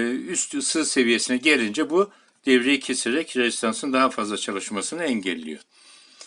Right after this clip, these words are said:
Burada da arkadaşlar bir buzzer var. Çok basit bir yapısı var. Daha fazla gerek yok. Rezistans, e, termik, buzzer arkadaşlar ve kablolardan oluşan bir de açma kapama switch anahtarımız var.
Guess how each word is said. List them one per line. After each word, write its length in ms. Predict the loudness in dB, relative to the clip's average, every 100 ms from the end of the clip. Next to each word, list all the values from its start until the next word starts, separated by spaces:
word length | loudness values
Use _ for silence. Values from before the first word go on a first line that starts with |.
| -20 -20 _ -6
Burada 220 | 2 4
da 100 | 6
arkadaşlar 480 | 4 0 0 -2 -2
bir 200 | -2 2
buzzer 340 | 2 2 0
var. 320 | 0 0 -4 -16 -20 _ -18 -4
Çok 240 | -2 0
basit 380 | 0 0 -2 2
bir 300 | 4 4 2
yapısı 440 | 0 -2 -2 -2
var. 240 | 0 0 2
Daha 160 | 0
fazla 380 | 2 0 0 -2
gerek 360 | -2 -2 -2 -2
yok. 160 | -6 -6 -18 _ 0
Rezistans, 680 | 0 0 -2 0 -2 -4 -16 _ _ _ _
e, 220 | -4 -4
termik, 720 | -2 2 2 2 0 -4 -8 -18 _ _ _ 2
buzzer 300 | 2 2 0
arkadaşlar 520 | 0 0 -4 -4 -8
ve 120 | -6
kablolardan 680 | -2 0 2 2 2 2 -2
oluşan 440 | -4 -4 -4 -6 -8 -20 _ -6
bir 180 | -4 -2
de 200 | -4 -4 _ -8
açma 300 | -6 -4 -4
kapama 560 | -4 -4 -4 -4 -6 _ _ _ _ _
switch 380 | -10 -4 -4 -2
anahtarımız 720 | -2 -2 -4 -4 -6 -8 -8
var. 220 | -8 -10